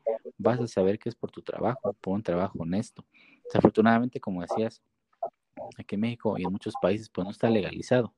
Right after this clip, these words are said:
Sin embargo, pues es parte de la naturaleza. Realmente, pues, no se puede criminalizar algo que, que está en la naturaleza. Entonces, pues eso será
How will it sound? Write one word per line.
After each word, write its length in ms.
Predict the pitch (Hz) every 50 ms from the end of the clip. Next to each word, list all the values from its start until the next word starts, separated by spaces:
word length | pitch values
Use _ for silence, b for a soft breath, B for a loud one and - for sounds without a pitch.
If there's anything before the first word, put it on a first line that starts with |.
| _ b b b b b b b b b b b b b b
Sin 220 | - - 113 107
embargo, 480 | 104 98 95 104 113 120 110 107 98 - _ _ _ _ _ _ _ _ _ _ _ _
pues 220 | - 117 107 - -
es 100 | 127 -
parte 300 | - 147 143 - - 123
de 40 |
la 100 | 101 92
naturaleza. 640 | 87 87 85 - - 87 87 87 107 160 - - 147 - - _ _ _ _ _ _ _ -
Realmente, 800 | - 113 110 107 107 110 117 123 123 - 120 101 90 85 85 _
pues, 300 | - 87 85 - - - -
no 220 | - - 104 107
se 100 | 110 - -
puede 200 | - 117 113 110
criminalizar 800 | - - 98 92 90 87 85 85 82 80 82 - - 104 101 101
algo 340 | 98 101 104 101 90 85 -
que, 260 | - - 90 87 - _ -
que 80 | -
está 120 | - - 113
en 60 | 113
la 80 | 113 107
naturaleza. 640 | 92 - - - - - - 82 87 92 - - - - - - b b b b b b b b b b
Entonces, 640 | - 101 101 - 110 110 110 - 113 107 - - _ - - - B B B B B - 101
pues 200 | - 107 104 98
eso 220 | 113 113 131 135 117
será 300 | - 117 98 98 101